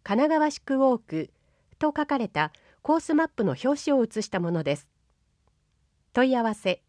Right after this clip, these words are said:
区政推進課。電話、四一一の七零二八。ファックス、三一四の八八九零。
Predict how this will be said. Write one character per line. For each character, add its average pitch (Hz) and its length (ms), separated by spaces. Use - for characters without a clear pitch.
区 - 60
政 285 360
推 226 40
進 190 240
課。 160 220
電 180 240
話、 170 180
四 302 300
一 269 240
一 240 240
の 170 180
七 226 260
零 262 220
二 202 240
八。 214 420
フ 269 80
ァ - 20
ッ - 40
ク - 80
ス、 - 220
三 294 360
一 247 240
四 240 260
の 156 200
八 214 280
八 302 300
九 233 280
零。 190 440